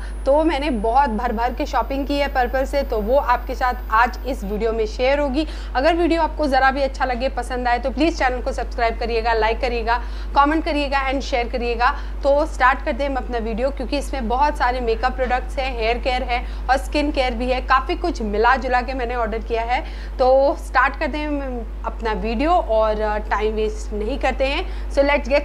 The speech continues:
started। Second वाला जो मैं आपके साथ share करने वाली हूँ वो है Cuffs and Lashes का again contour,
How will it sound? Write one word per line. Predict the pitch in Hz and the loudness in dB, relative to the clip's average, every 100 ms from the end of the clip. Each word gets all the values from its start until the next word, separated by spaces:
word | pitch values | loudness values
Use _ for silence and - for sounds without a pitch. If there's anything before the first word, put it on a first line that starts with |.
| - | 2
started। | 302 254 196 180 - - - - - - - - - - - - - | 4 4 4 -6 -8 -10 -10 -10 -10 -10 -10 -10 -10 -10 -10 -10 -12
Second | - 294 - 381 381 | -6 -4 0 4 4
वाला | 339 294 | 4 2
जो | 285 294 | 0 0
मैं | |
आपके | 269 269 | -2 -2
साथ | 269 269 | -2 -2
share | 262 262 247 | 0 -2 -2
करने | 247 240 | -4 0
वाली | 233 233 | 0 0
हूँ | 285 | -4
वो | 214 240 320 | 0 2 4
है | 339 277 269 285 | 2 2 -2 2
Cuffs | 247 233 | 0 0
and | 294 277 | -6 -2
Lashes | 240 233 254 - | -2 -2 -14 -10
का | 262 - | -12 -8
again | 214 185 247 294 311 - | -8 -2 0 0 -2 0
contour, | 226 214 214 226 262 | 0 0 -2 2 0